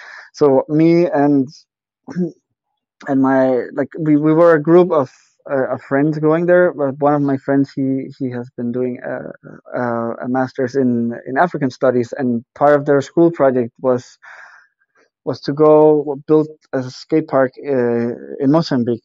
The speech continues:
And as, I mean, he's a skater and I'm a skater, and I always love to combine more than one passion. Uh, so I could, I could be of, of good use with my photography and my, my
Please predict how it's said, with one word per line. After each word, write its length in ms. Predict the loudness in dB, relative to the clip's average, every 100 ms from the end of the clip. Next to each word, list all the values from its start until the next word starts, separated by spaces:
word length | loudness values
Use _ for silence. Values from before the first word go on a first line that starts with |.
| -6
And 280 | -4 -4 -6 -14 _ _ -20 -16 -8
as, 180 | -6 -6
I 60 | -4
mean, 120 | -4
he's 200 | -2 -4
a 40 | -4
skater 400 | 0 4 6 4
and 140 | 2
I'm 260 | 0 0 0
a 40 |
skater, 360 | 0 2 4 4
and 100 | 2
I 60 | 2
always 280 | 4 2
love 220 | 2 0 0
to 120 | -6
combine 500 | -4 -2 2 2 2
more 180 | 2 2
than 160 | 2
one 180 | 0 0
passion. 480 | 0 -2 0 -4 -4 -8 -20 -20 -20 _ -12
Uh, 60 |
so 180 | -6 0
I 80 | 0
could, 240 | 2 0 0
I 120 | -2 2
could 260 | 2 2
be 220 | 2 4
of, 140 | 4 2 -6 _ -8
of 120 | -8 -8 _
good 180 | 0 0
use 380 | 2 2 2 -4
with 180 | -6
my 160 | -2 -4
photography 720 | -6 -4 0 0 0 0 0
and 160 | 0 -2
my, 280 | -2 -6 -10 -14
my 140 | -14